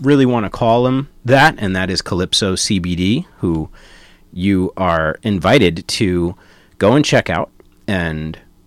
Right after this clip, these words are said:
find for yourself some healthful C B D, uh, based products for your lifestyle, for your cannabis lifestyle, uh, and get 'em legally shipped to your home, probably by the U S Postal Service.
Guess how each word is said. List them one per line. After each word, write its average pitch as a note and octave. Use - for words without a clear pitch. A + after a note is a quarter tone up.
find F#2
for -
yourself C#3+
some D#2+
healthful F2
C -
B E2+
D, E2
uh, C3+
based -
products B2
for E2
your E2+
lifestyle, E2+
for -
your C#2
cannabis D#2
lifestyle, D#2
uh, D2+
and F2+
get B2+
'em F3
legally F#3
shipped -
to -
your F3+
home, F#3+
probably G#3
by F3
the E3+
U F3+
S E3+
Postal F#3+
Service. G#2